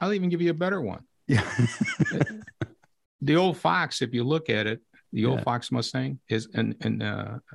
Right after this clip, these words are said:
Speaker 1: on the, uh, uh, deck lid
Speaker 2: Yeah.
Speaker 1: has what they call a gooseneck, uh, system, you know, the open and close it.
Speaker 2: Yeah, the hinge.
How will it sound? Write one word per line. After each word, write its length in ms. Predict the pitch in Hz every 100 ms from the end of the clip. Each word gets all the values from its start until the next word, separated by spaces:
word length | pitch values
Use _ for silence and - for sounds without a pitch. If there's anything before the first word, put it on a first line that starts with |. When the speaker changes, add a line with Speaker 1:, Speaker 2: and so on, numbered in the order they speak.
| 120 -
Speaker 1:
on 160 | 110 101
the, 300 | 101 104 104
uh, 180 | 104 101 - _ _ _ _ _ _ _ _ _ -
uh, 360 | - - - - _ _ _ _
deck 240 | 104 - -
lid 200 | 139 143 - _ _ _
Speaker 2:
Yeah. 120 | 123
Speaker 1:
has 140 | 117 113
what 140 | 120
they 100 | 117
call 240 | 113 117 104
a 60 |
gooseneck, 680 | 95 123 135 - 104 90 - - _ _ _ _ _ _ _ _ _ _
uh, 380 | 98 101 107 107 - - _ -
system, 520 | - 160 - 87 82 _
you 100 | 95
know, 100 | 95
the 60 | 98
open 260 | 107 - 101
and 80 | 98
close 240 | 110 120
it. 180 | 143 - - _ _
Speaker 2:
Yeah, 180 | 135 92 -
the 80 |
hinge. 240 | 107 95